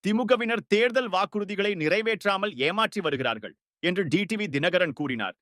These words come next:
திருப்பூர் மாநகர் மாவட்ட அம்மா மக்கள் முன்னேற்ற கழகம் சார்பில் டி டி வி தினகரன் பிறந்த நாள் மாரத்தான் ஓட்டப் போட்டிகள் நடைபெற்றது. திருப்பூர் மாநகர் மாவட்ட கழக செயலாளரும் முன்னாள் மேயருமான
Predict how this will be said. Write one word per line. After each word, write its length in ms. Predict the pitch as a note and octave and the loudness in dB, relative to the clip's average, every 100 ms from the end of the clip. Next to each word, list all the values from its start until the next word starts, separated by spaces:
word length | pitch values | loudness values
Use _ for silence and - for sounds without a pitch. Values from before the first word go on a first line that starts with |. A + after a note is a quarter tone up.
| _ _ _ _ | _ _ _ _
திருப்பூர் 460 | A#3 C4+ A3 C4 | -4 -4 -4 -4
மாநகர் 480 | A3+ D#3+ G#3 A3+ A3 | -2 0 2 0 0
மாவட்ட 460 | E3+ E3 A3 A#3+ A#3+ | 0 0 2 2 2
அம்மா 180 | G3 F#3+ | 2 0
மக்கள் 320 | F3+ - A#2 | 0 -2 -2
முன்னேற்ற 440 | D3+ G3+ A#3 A3 | -2 0 0 0
கழகம் 340 | A3 F3+ F3 F3+ | 0 2 0 0
சார்பில் 460 | D#3+ D#3+ B2+ A3+ - _ - | 2 0 0 -6 -8 _ 0
டி 100 | E3+ | 0
டி 140 | A#3+ | 2
வி 120 | A#3 | -2
தினகரன் 400 | E3 D#3+ C3 A2+ | 0 0 0 0
பிறந்த 340 | G2+ A#3+ C#4 C#4+ | 2 2 4 4
நாள் 180 | C#4 | 2
மாரத்தான் 500 | C4+ G#3 A3 A3 A#3 | 2 2 0 2 0
ஓட்டப் 320 | A3 G3+ G#3+ - | 0 0 0 -2
போட்டிகள் 340 | F3+ F3 A#3 | -2 -2 -2
நடைபெற்றது. 600 | A3+ D#3+ C#3+ C3 A#2+ F#2+ _ _ | 0 0 0 -2 -4 -8 _ _
திருப்பூர் 420 | A#3 C#4+ C#4 D4 | -2 -2 -2 0
மாநகர் 420 | A3 G#3+ A3+ A3+ | 2 2 4 2
மாவட்ட 420 | G#3 F3+ G#3+ A3 | 2 0 0 0
கழக 280 | A3+ G3 G3 F3+ | 0 0 0 0
செயலாளரும் 500 | E3+ E3+ E3 D3+ E3 - _ _ | 0 2 4 2 0 -4 _ _
முன்னாள் 420 | D3+ G3 A3 A3 | -4 0 2 0
மேயருமான 600 | F#3+ F#3+ F#3+ F3 E3 E3 | 0 0 0 0 0 0